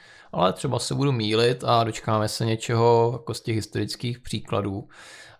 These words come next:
Ale já myslím, že mnohem pravděpodobnější, že spíš ty kontendři budou hledat nějaký ten poslední kus té vítězné skládačky. Napadá mě tady třeba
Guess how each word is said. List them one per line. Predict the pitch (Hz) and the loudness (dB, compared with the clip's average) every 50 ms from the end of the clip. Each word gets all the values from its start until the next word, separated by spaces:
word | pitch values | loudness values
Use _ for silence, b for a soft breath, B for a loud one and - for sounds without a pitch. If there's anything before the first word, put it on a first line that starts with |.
| B _ _ - | B _ _ 0
Ale | 110 113 117 123 127 127 127 127 | 2 4 4 6 6 6 6 6
já | 123 127 | 4 2
myslím, | 135 - - 143 143 | 2 0 0 0 2
že | 160 175 | 4 4
mnohem | 156 143 151 160 175 175 | 6 6 6 6 4 2
pravděpodobnější, | - 139 131 135 131 131 135 139 135 135 139 135 135 131 - - 139 139 139 143 147 139 | 0 0 0 0 0 2 2 2 2 2 2 2 0 0 -2 -2 -2 -2 0 0 -2 0
že | 139 143 139 143 139 139 139 139 139 139 135 139 139 | 2 4 6 6 6 6 6 6 6 4 2 0 -2
spíš | - - - 127 - | -4 -6 -6 -6 -2
ty | - - 160 | 0 0 2
kontendři | - 110 101 101 - 131 143 143 139 151 156 156 160 160 | 2 0 0 0 2 2 2 2 4 6 6 8 8 6
budou | 139 127 135 135 135 135 139 139 139 139 135 131 - | 4 4 4 4 6 6 6 4 4 2 0 0 2
hledat | 120 123 123 123 131 131 - - | 4 6 6 6 4 4 2 -2
nějaký | 127 123 123 - - 123 127 | -2 -2 -2 -2 -4 -4 -2
ten | 131 131 131 131 131 | 0 2 2 2 2
poslední | 131 123 - - - 131 127 123 135 131 135 | 0 -4 -6 -2 0 0 0 2 2 2 2
kus | 135 - 131 - - - - - - b b b b - | 0 -2 -2 -4 -4 -6 -10 -14 -18 b b b b -4
té | 139 131 127 127 123 | 0 2 2 2 2
vítězné | 117 - - 123 120 123 127 127 135 | 0 -2 -2 0 0 2 2 2 2
skládačky. | 135 - - 123 104 98 104 107 117 - - - - 95 80 - - - _ _ - - - | 0 0 2 2 2 4 2 0 0 -2 -6 -8 -8 -8 -8 -8 -12 -18 _ _ -14 -8 -2
Napadá | 123 113 104 - - 123 127 123 123 | 0 0 2 4 4 6 6 6 6
mě | 131 131 131 | 4 2 2
tady | 127 131 135 135 | 2 4 2 2
třeba | 135 - - 151 139 143 151 151 156 156 156 151 151 151 143 | 2 0 0 2 4 6 6 6 6 6 6 4 2 0 -2